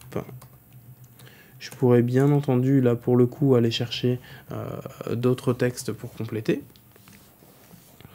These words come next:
Et à chaque fois, en fait, pour la présentation, j'ai tendance à rythmer, euh, et ne pas présenter juste le, le contenu. Je vais vous montrer un autre point que j'aime bien, le scinder la mise en page. Ici, par exemple, je peux rajouter une image.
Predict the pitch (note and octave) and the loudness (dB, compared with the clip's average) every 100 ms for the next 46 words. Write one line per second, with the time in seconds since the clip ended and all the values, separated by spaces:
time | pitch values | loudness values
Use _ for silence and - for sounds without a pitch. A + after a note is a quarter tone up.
0 | - - - - - - C#3+ C#3 C#3+ D3+ | -20 -20 -20 -20 -20 -4 2 2 2 2
1 | F3 D#3+ C#3+ A#2+ - - - - C3+ C3+ | 4 4 4 0 -2 -10 -10 -2 4 4
2 | B2+ C#3 C3+ B2+ B2+ E3 F3+ D3+ A#2+ B2 | 4 4 4 2 0 2 4 6 4 4
3 | C#3 D3+ B2+ C3 C3 C#3+ E3+ - - - | 2 2 2 2 2 2 2 -4 -16 -6
4 | A2+ A#2+ G2+ A#2+ B2 C3+ C3+ C3+ - B2 | -4 -2 0 2 4 4 4 2 0 0
5 | B2 C3+ C3+ B2+ C#3+ - B2 A#2+ A2+ A#2 | 2 4 4 2 0 4 6 6 4 2
6 | A#2 A#2 A#2+ - A2+ - - - - C#3 | 2 0 -2 -4 -10 -12 -20 -6 4 8
7 | D3 D3+ E3 D#3 D3 D3 C#3 D3+ C#3+ C#3 | 8 6 6 6 6 4 4 4 4 6
8 | B2+ B2 C#3 G3+ - B2+ B2+ B2 C3 C3 | 4 4 2 0 2 6 8 6 4 0
9 | - C#3+ D3 C#3+ C#3 C3+ C3 C3+ F#3 D3+ | 2 4 6 6 6 4 2 2 2 0
10 | - - - B2+ - F#3 C#3 B2 C#3 D3 | -4 -16 -10 -6 -2 0 4 4 4 0
11 | B2 - C3 A#2+ B2 B2 B2+ B2 B2 F3+ | -2 -2 0 4 4 4 4 6 4 4
12 | G#3 | 2